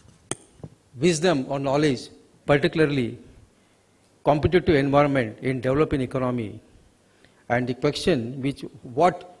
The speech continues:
we can give to policyholder or wha-, what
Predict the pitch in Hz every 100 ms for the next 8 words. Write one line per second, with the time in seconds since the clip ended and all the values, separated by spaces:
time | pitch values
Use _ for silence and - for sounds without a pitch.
0 | - 120 170 165 151 139 139 123 107 -
1 | _ _ _ _ _ _ _ 139 131 131
2 | 135 147 127 123 120 110 - - _ 123
3 | 120 135 127 151 151 -